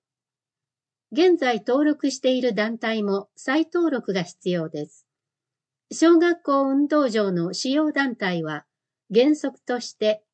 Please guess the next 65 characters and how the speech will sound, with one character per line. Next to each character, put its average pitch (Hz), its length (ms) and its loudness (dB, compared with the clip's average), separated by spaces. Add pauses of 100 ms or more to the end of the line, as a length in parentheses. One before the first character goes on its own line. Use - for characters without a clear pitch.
そ 302 220 0
の 320 160 4
校 339 320 -2
区 - 140 -4
に 170 180 -2
居 220 180 -4
住 294 220 0
す 285 160 -6
る 262 100 -4
市 262 200 -6
民 254 220 -4
で 160 120 -4
構 196 240 -4
成 226 220 -6
さ 214 160 -6
れ 202 100 -4
た 190 200 -4
団 208 260 -6
体 214 260 -4
の 214 180 -6
み 196 140 -4
で、 147 220 -10 (400)
使 277 240 0
用 330 200 2
種 320 200 2
目 262 280 2
に 170 280 -2 (160)
制 311 320 0
限 302 220 -2
が 175 160 -4
あ 151 60 -12
り 156 120 -8
ま 147 160 -12
す。 - 160 -20 (1300)
学 262 240 -2
校 349 240 2
施 - 120 -14
設 320 340 -2
を 226 140 2
傷 220 220 -2
め 226 140 -6
た 185 160 -6
り、 170 240 -6 (360)
付 - 160 -20
近 269 340 2
住 220 280 0
民 277 260 2
に 254 260 -4
迷 302 340 2
惑 233 360 -2
を 214 80 -2
か 262 140 -6
け 202 120 -8
た 196 120 -6
り 190 100 0
す 190 180 -6
る 175 220 -4
恐 247 260 -2
れ 285 160 -2
の 262 180 -2
あ 262 120 -2
る 196 260 -4
種 - 220 -6
目 220 260 -6
は、 160 220 -4